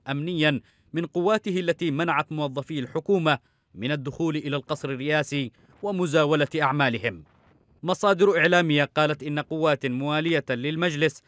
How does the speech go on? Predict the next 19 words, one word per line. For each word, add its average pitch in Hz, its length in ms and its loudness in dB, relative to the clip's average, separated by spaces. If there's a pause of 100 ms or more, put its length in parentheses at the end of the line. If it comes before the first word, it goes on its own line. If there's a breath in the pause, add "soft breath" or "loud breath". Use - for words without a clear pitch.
(240 soft breath)
أغلقت 156 480 -2
بوابة 143 440 0
قصر 143 520 -4
معاشيق 147 500 -2
الرئاسي 160 600 -2 (300 soft breath)
وقطعت 143 600 -2 (100)
كل 156 220 -2
الطرق 151 440 -4
المؤدية 143 600 -4
إليه 156 380 0 (360 soft breath)
بعد 117 260 -6
ساعات 131 480 -2 (280)
قليلة 170 580 0 (320 soft breath)
من 190 120 -6
مغادرة 175 560 2
رئيس 160 320 -4
الحكومة 143 500 -2
إلى 135 200 0
جنيف. 123 500 -4